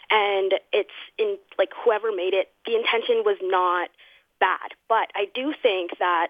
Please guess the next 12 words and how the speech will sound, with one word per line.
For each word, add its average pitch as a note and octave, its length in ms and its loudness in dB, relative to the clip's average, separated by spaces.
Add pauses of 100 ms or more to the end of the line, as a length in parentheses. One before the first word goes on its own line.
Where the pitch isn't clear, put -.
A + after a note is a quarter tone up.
Dat F3+ 240 -2
Boy F#3+ 220 2
is F#3+ 180 0
a - 20 -2
result F3 420 0
of, F3+ 140 -4
like, D#3 280 -4
the - 60 -6
commodification E3+ 760 -2
of D#3+ 80 -8
Black D#3+ 200 -4
culture, D#3+ 460 -2